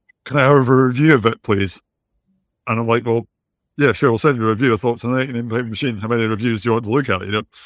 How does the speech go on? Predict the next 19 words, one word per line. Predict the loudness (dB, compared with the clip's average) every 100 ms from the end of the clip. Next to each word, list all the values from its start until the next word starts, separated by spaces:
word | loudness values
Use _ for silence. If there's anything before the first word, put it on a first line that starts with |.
| -20 -20 -4
um, | 0 0 -2 -4
but | -4
I |
sent | 0 0 0
it | -2
to | 0
him | 0
anyway. | 0 -2 -4 -6
Um, | -2 0 0 -4 -12 _ _ _ -4
and | 0
then | 0 0
he |
sort | -2 -2 -4
of | -6 _ _ _ _
came | -6 -4
back | -4
and | -2
said, | 0
"Oh, | 2 0